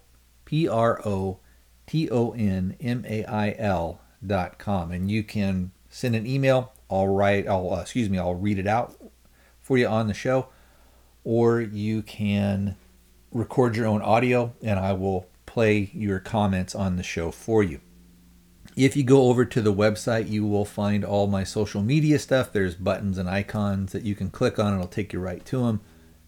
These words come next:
YouTube, Facebook, Twitter. Uh, I took off Instagram. I don't really do much with that anymore. Also, um, I do have the Rumble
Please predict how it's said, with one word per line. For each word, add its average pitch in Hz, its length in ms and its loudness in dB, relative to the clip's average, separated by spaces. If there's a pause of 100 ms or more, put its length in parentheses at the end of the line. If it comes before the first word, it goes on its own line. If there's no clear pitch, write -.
(140)
YouTube, 110 720 0 (840)
Facebook, 165 680 2
Twitter. 143 800 6 (300)
Uh, 98 200 -10
I 123 100 -4
took 185 240 2
off 160 220 4
Instagram. 123 540 0
I 120 60 2
don't 117 140 0
really 117 160 2
do 107 240 0
much 104 260 0
with 101 140 -2
that 101 220 0
anymore. 101 560 0 (560)
Also, 113 1000 0 (200)
um, 101 640 -6 (300)
I 107 140 0
do 101 260 -2
have 104 340 -2
the 98 120 0
Rumble 120 600 2